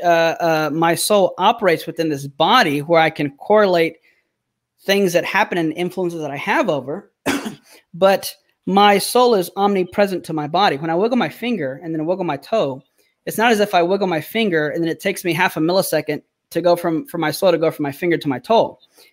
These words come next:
Yeah, right? It, it, it can happen just simultaneously because it's omnipresent to that. So one, one of the biggest obstacles is to, to, to get out of the habitual way of thinking in terms of, of physical terminology used to describe things. I'll say it this way. <clears throat>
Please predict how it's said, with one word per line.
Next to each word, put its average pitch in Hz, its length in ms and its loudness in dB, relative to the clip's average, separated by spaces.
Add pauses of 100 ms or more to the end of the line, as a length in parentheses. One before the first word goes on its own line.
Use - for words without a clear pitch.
(120)
Yeah, 160 80 -2
right? 165 220 2
It, 165 260 -4
it, - 120 -10
it 143 140 -10
can 156 120 -6
happen 160 340 0
just 151 160 -4
simultaneously 165 800 0
because 143 360 -8
it's - 20 -16 (120)
omnipresent 156 540 0
to 147 100 -4
that. 120 200 -10 (840)
So 220 200 2
one, 220 260 4
one 240 80 6
of 254 40 2
the 247 60 2
biggest 196 240 0
obstacles 202 440 -2
is 165 220 -4
to, - 260 -2
to, 151 360 -2 (440)
to 175 160 -4
get 156 360 -4
out 202 180 0
of 208 60 0
the 170 100 -2
habitual 180 420 -4
way 180 120 2
of 160 100 -2
thinking 190 340 -2
in 156 120 2
terms 180 280 -4
of, 151 200 0
of 147 280 -2
physical 180 360 -4
terminology 156 560 0
used 143 200 0
to 127 60 -6
describe 208 360 -2
things. 120 220 -10 (260)
I'll 196 80 0
say 226 120 0
it 165 80 -4
this 185 180 -4
way. 123 200 -6 (180)
<clears throat> 151 360 -2